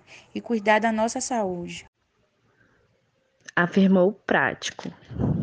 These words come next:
Speaker 2: Mesmo com a resposta do irmão, Cícero e Heitor aceitaram vender seus votos. O candidato Lobo venceu, os porquinhos ganharam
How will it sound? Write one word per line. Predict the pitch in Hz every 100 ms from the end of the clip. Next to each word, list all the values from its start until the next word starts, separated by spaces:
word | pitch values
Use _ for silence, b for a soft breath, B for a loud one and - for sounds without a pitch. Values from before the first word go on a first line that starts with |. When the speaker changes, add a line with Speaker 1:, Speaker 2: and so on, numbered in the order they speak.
| - - - - _ _ _ _ _ - -
Speaker 2:
Mesmo | - 214 247 311 349 370
com | 294
a | 254
resposta | 220 190 - 156 156 165
do | 170
irmão, | 202 226 202 190 233 B B B B B B
Cícero | - - 302 320 311
e | 294
Heitor | 277 269 220
aceitaram | 220 214 - 247 214 185 202
vender | 208 208 185 180
seus | 220 226
votos. | 196 135 123 - 160 - _ _ _ _ _ _ _ B B B B B -
O | 427
candidato | 403 330 285 226 202 -
Lobo | 226 185 175
venceu, | 185 220 220 - 233 214 202 208 233 _ _ -
os | 285
porquinhos | - 302 302 - 330 330
ganharam | 302 277 240 208 202 208